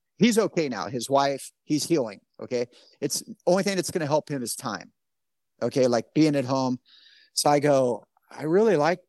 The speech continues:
the San Juans. I heard from Todd and Stormy that there's a ride called the Colorado Trail.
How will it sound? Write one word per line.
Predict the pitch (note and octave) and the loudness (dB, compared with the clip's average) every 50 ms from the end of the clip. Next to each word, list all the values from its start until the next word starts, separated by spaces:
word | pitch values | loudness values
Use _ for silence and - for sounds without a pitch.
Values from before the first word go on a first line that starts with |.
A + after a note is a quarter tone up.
| _ _ _ _ _ _ _ | _ _ _ _ _ _ _
the | - A#2 | -10 -8
San | - - E3+ D3+ C#3+ C3+ B2 | -6 -4 -4 -4 -4 -4 -4
Juans. | B2 D3 D#3+ D#3+ D3 C3 B2+ A#2+ A#2+ B2+ C3 - - - - _ _ _ _ _ _ _ _ - | -2 -2 0 0 0 -2 -2 -4 -6 -6 -8 -8 -8 -10 -12 _ _ _ _ _ _ _ _ -10
I | A#2 | -10
heard | A#2 - - F3+ F#3 F#3 D#3+ | -10 -6 -2 -2 0 0 -2
from | - E3 C#3 | -4 -8 -8
Todd | B2 - E3 D#3 D3+ C#3 | -6 -2 0 0 0 0
and | A2+ A2 | -2 -6
Stormy | - - E3+ F3 F3+ E3+ D3 C3 | -6 -4 -2 -2 -2 -2 -2 -2
that | A#2 B2 A2+ | -4 -4 -4
there's | - B2 A#2 G#2+ | -4 -6 -6 -4
a | C3 C3 | -4 -4
ride | B2 A#2 C3 B2+ C3 B2 A#2 - | -2 -2 0 0 0 -2 -4 -4
called | - D3 C3+ B2 | -4 -2 -2 -2
the | A#2+ A#2 | -2 -6
Colorado | - - D3 C3+ C3 B2+ B2 A#2+ A#2+ A#2+ A2 G#2 | -4 -2 0 0 2 2 0 0 -2 -2 -4 -6
Trail. | - - - F3+ F3+ F3 D3 B2+ A#2+ A#2 A#2 A#2 | -8 -4 0 0 2 2 2 0 -2 -4 -8 -10